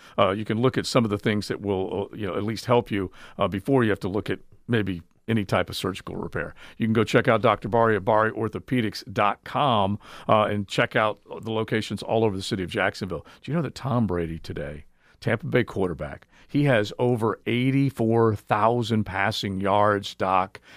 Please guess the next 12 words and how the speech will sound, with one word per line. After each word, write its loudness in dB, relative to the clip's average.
He's 0
been 4
incredible. 2
Six -2
hundred 4
and -6
twenty-four 2
touchdown 0
passes. -2
He -2
comes 2
into 4